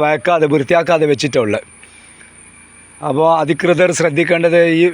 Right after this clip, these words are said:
ഇതൊരു ദുരന്തം വന്ന്, ആ, അനുഭവിച്ചിട്ട് പിന്നെ പറഞ്ഞിട്ട് കാര്യമില്ല. അപ്പോൾ ഇതിൻ്റെ എത്രയും പെട്ടെന്ന് ഈ പാലത്തിൻ്റെ ശോചനീയാവസ്ഥ പരിഹരിക്കുകയും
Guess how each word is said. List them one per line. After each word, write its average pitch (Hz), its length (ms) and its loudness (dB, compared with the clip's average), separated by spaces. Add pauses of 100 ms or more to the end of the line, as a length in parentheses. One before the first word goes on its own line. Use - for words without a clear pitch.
(340)
ഇതൊരു 165 260 2 (120)
ദുരന്തം 170 500 -2
വന്ന്, 175 240 0 (760)
ആ, - 20 0 (680)
അനുഭവിച്ചിട്ട് 190 640 -2 (640)
പിന്നെ 170 260 0
പറഞ്ഞിട്ട് 165 400 0
കാര്യമില്ല. 147 360 0 (680)
അപ്പോൾ 156 220 2
ഇതിൻ്റെ 180 300 2
എത്രയും 190 320 -2
പെട്ടെന്ന് 185 340 0 (120)
ഈ - 20 -6 (120)
പാലത്തിൻ്റെ 170 520 0 (1000)
ശോചനീയാവസ്ഥ 180 680 2 (160)
പരിഹരിക്കുകയും 175 680 0